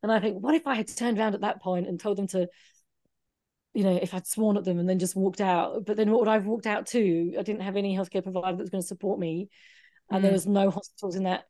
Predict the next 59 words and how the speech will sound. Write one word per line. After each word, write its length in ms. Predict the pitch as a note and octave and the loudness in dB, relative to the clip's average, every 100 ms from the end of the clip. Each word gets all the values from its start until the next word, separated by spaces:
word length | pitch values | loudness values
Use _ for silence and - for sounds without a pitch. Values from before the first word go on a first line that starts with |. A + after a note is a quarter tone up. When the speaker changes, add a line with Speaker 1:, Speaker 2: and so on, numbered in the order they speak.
| - | -2
Speaker 1:
in 400 | G3 F#3+ F#3+ G3 | 0 2 0 -2
even 240 | - A3+ A#3+ | -2 0 2
the 80 | B3 | 4
whole 140 | C#4 | 4
Sydney 280 | D#4+ C#4 D4+ | 4 6 6
area 480 | G4 - - - - _ _ _ | 8 6 2 -4 -10 _ _ _
that 140 | F#3+ G#3+ | -2 0
were 60 | |
doing, 300 | G3 G#3 F#3+ F3+ | 2 2 2 0
supporting 440 | F3 F#3 G#3+ F#3+ | -4 -4 0 0
v-, 280 | F3 F#3 - _ | 0 0 -2 _
vaginal 320 | F#3 F#3 F3+ | -8 -2 -2
breech 220 | F3+ F3 E3+ | 0 -2 0
birth 200 | F3+ F3 | -2 -2
back 160 | F3 | -6
in 60 | F3 | -6
two 140 | F#3 | -6
thousand 240 | E3+ D#3+ E3+ | -6 -6 -8
and 100 | D#3 | -6
seven. 320 | D#3 D#3+ F3+ - - - | -8 -8 -14 -16 -20 -16
So, 460 | - A#3 A3 G#3+ A3 | -2 4 6 6 4
<laughs> 60 | - | 2
uh, 120 | G#3 - _ - - - _ | -2 -4 _ -20 -20 -20 _
you 160 | - | 4
know, 160 | B3 A#3+ | 8 10
it's, 320 | B3+ A#3 - - | 8 6 2 -4
it's, 240 | A#3+ G3 | -2 -2
I 100 | - | 0
wrote 320 | G#3+ A#3 B3 - | 6 6 6 2
that 120 | G3+ | 0
whole 140 | G#3 | 0
section 440 | G3 B3 A#3+ G#3 G3 | -2 -2 -2 -4 -2
for 320 | G#3 G3 G3 | 0 2 0
women 300 | G3+ G3+ G3+ | -2 -2 -2
to 80 | G3 | -4
kind 140 | G3 | -4
of 60 | G3+ | 0
go, 200 | G3+ G3+ G3+ | 2 2 2
"Oh, 380 | G#3+ B3 A3+ | -2 -2 -2
right, 380 | F3+ G3+ A3+ F3 - _ _ _ _ _ _ _ _ | -2 -2 -2 -2 -4 _ _ _ _ _ _ _ _
this 160 | A3 A3 | -4 0
is 80 | G#3+ | 2
where 120 | G#3+ | 4
I 120 | G3+ | 6
am 240 | G3 G3+ | 6 4
in 100 | G3+ | 2
the 60 | F#3 | 0
system, 760 | - G3+ - F3+ E3+ E3+ E3+ - _ | -2 -8 -2 -2 0 -2 -6 -8 _
and 280 | - F#3+ F#3+ | -4 -2 0
that's 340 | F#3+ F3 G3+ | 0 -2 -4
why 220 | G#3+ F#3+ F#3 | 0 2 2
it 40 | |
would 120 | F#3 | 0
have 80 | F3+ | 0
been 120 | F#3 | 0
very 160 | F3+ F3 | 2 2
difficult 500 | F3+ - E3+ F3+ - | 0 -6 -4 -4 -2
for 120 | F3 | -4
me." 240 | E3+ E3+ | -2 -4